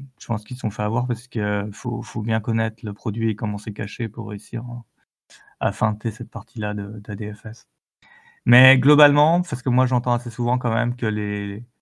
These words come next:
quand on essaye de passer des gens qui étaient sur Slack à d'autres choses, genre Teams,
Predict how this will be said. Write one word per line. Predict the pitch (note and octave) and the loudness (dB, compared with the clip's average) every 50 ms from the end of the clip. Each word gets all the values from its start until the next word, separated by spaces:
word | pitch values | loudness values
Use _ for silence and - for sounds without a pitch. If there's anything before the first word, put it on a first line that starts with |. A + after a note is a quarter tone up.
| _ _ _ | _ _ _
quand | - A2+ G#2 - | -6 -4 0 2
on | A#2+ A#2 A2+ A2 A2 A2 A2+ | 2 2 2 2 2 2 2
essaye | A#2+ A#2+ - C3+ C3+ C3 | 2 2 4 4 4 6
de | B2 A#2 | 4 4
passer | - B2 A#2+ A#2+ B2 - C#3 C3+ | 6 6 4 4 4 2 2 4
des | B2+ B2+ A2+ | 4 4 4
gens | A2 B2 C3 | 6 4 4
qui | B2+ B2+ | 4 4
étaient | A#2 A2+ A2+ A2 | 2 2 2 0
sur | - - A#2 - | 0 -4 -6 -6
Slack | - - B2 A#2+ B2 B2 B2 | -2 2 4 4 4 4 4
à | G#2+ | 0
d'autres | G2+ G#2+ A#2 A#2+ A#2+ - | 2 2 2 0 0 -4
choses, | - - - - - B2 A#2+ A#2+ B2 B2+ B2+ - A#2 | -12 -16 -12 0 2 2 4 4 4 2 0 -4 -8
genre | G2+ - A#2 G#2 - | -6 -4 -6 -6 -6
Teams, | _ _ - A2+ A2+ A#2 A#2+ | _ _ -4 -2 0 0 -2